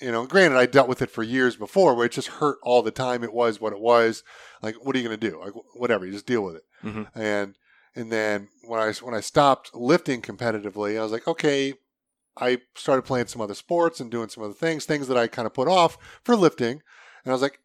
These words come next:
Speaker 1: "You know what? I'm tired of limping around, like, the next two days after playing a sport or doing an activity
Speaker 2: Mm-hmm.
Speaker 1: or something. Let's, let's fix this. Let's actually get this better." And so I started working on it specifically, and I did that, like, by a lot of,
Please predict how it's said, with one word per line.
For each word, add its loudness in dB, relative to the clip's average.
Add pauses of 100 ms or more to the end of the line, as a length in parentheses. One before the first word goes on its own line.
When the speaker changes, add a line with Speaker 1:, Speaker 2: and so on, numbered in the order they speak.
Speaker 1:
"You -4
know 0
what? 4
I'm -4
tired 0
of -6
limping -4
around, -2 (100)
like, -6
the -4
next -6
two -6
days 0
after -6 (200)
playing -4
a -4
sport -2
or -2
doing -4
an -4
activity -8
Speaker 2:
Mm-hmm. -8
Speaker 1:
or -6
something. -6
Let's, -4
let's -2
fix -2
this. -14
Let's -6
actually -4
get -6
this -10 (120)
better." -4 (760)
And -6
so 0
I 2
started 0
working 0
on -4
it -12
specifically, -8
and -6
I -2
did -2
that, 2 (180)
like, -8
by 0
a 2
lot 4
of, 2